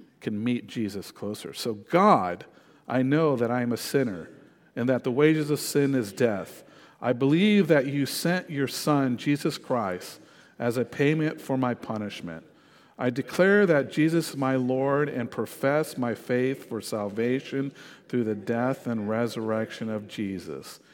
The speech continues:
Thank you for your grace, forgiveness, peace, and the gift of eternal life. Amen." That's just wonderful, folks.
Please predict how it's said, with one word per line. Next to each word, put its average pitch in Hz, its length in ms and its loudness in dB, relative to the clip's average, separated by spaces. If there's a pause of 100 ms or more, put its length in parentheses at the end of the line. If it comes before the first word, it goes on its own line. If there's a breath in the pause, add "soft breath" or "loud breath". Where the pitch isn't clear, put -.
(320 loud breath)
Thank 131 380 0
you 165 220 2
for 139 200 -4
your 139 140 0
grace, 98 560 -6
forgiveness, 123 960 -6 (140)
peace, 117 500 -4 (260 loud breath)
and 101 160 -8
the 98 80 -4
gift 110 440 -4
of 95 80 -8
eternal 107 480 -8
life. 82 500 -12 (340 soft breath)
Amen." 98 880 -6 (560 soft breath)
That's - 240 -8
just - 240 -10
wonderful, 104 460 -6
folks. - 560 -10